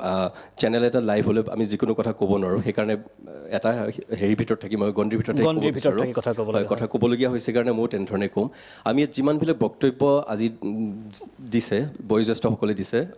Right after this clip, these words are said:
Speaker 1: তথাপিতো মই ক'ম, আমাৰ ইয়াত ইম'চনটো যথেষ্ট জড়িত হৈ আছে। হয়, আমি অসমীয়াবিলাক ইম'চনেল। হুম, আজি প্ৰেক্টিকেল ক্ষেত্ৰত যদি আমি সঁচা কথা সঁচাকৈ যদি ক'ব, ক'ব যাওঁ, এতিয়া বহুত কিন্তু আমাৰ অসমলৈ আহিব লগা ব্যক্তিয়ে কিন্তু কেঞ্চেল কৰিছে যে অসম নাযাওঁ।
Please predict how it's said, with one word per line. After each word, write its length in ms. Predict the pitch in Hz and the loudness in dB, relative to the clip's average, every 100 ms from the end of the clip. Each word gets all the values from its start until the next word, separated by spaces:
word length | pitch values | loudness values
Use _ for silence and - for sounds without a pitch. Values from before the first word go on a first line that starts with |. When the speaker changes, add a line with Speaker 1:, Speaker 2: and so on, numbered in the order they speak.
| - | -4
Speaker 1:
তথাপিতো 320 | 120 127 123 | 0 2 2
মই 140 | 113 107 | 2 2
ক'ম, 160 | 113 147 - - - | 0 0 -8 -8 0
আমাৰ 180 | 110 | 2
ইয়াত 120 | 151 165 | 2 2
ইম'চনটো 460 | 131 135 165 160 143 | 4 4 2 0 0
যথেষ্ট 340 | 120 - - | -2 -2 0
জড়িত 280 | 104 98 101 | 2 4 4
হৈ 140 | 95 | 0
আছে। 200 | 85 80 - - - | -2 -8 -10 -12 0
হয়, 260 | 131 165 | 2 4
আমি 180 | 110 151 | 4 4
অসমীয়াবিলাক 600 | 147 - 170 170 175 185 | 2 2 0 2 0 -2
ইম'চনেল। 480 | 175 185 160 101 90 - _ _ _ _ - | -2 0 0 0 -6 -12 _ _ _ _ -2
হুম, 120 | 107 - - - | -2 -6 -10 -2
আজি 340 | 127 147 208 202 - | 0 0 -2 -4 -2
প্ৰেক্টিকেল 460 | 139 - 190 190 | -2 0 0 0
ক্ষেত্ৰত 320 | 196 175 - 160 | 0 -2 0 2
যদি 140 | 160 | 2
আমি 120 | 160 | 2
সঁচা 280 | 147 113 156 | 0 -2 0
কথা 220 | 175 165 - | 0 -2 -6
সঁচাকৈ 300 | 117 143 175 | -4 2 2
যদি 160 | 175 160 | 2 0
ক'ব, 320 | 110 101 104 - - | 0 2 0 -2 0
ক'ব 220 | 123 127 | 2 2
যাওঁ, 340 | 98 95 123 - - - - | 0 -2 -2 -8 -18 -14 -2
এতিয়া 220 | 131 170 | 2 2
বহুত 300 | 131 120 170 - | 2 4 2 2
কিন্তু 260 | - 170 175 | -2 2 2
আমাৰ 320 | - 110 143 - | 2 2 0 0
অসমলৈ 400 | 101 117 139 147 | -4 0 2 2
আহিব 500 | 104 113 123 143 143 | -2 2 4 4 2
লগা 340 | 104 104 131 | 0 0 0
ব্যক্তিয়ে 400 | 113 110 - 139 | 2 0 2 0
কিন্তু 140 | 139 | 0
কেঞ্চেল 320 | - 165 135 120 | 0 0 0 0
কৰিছে 240 | 127 123 | 0 2
যে 80 | 123 | 0
অসম 320 | - - 110 | 0 -4 -4
নাযাওঁ। 320 | 98 90 90 | -4 -4 -6